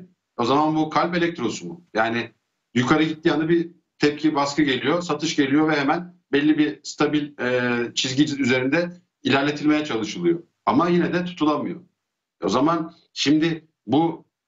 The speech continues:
e, Kavcıoğlu döneminde, e, rezerv satılıyordu,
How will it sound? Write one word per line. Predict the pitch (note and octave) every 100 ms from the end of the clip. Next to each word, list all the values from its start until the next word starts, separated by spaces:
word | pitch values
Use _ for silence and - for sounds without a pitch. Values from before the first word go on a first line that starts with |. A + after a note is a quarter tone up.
| _
e, | A#2 A#2+ A#2+ A#2+
Kavcıoğlu | C3 D3+ C#3+ E3 E3
döneminde, | D#3 D#3 D#3 D#3 D#3 C#3 - _ _ _
e, | A#2+ B2+ A#2+ A#2
rezerv | B2+ C3 D#3
satılıyordu, | D#3 D3+ D3 D3 D3+ D3 C3+ -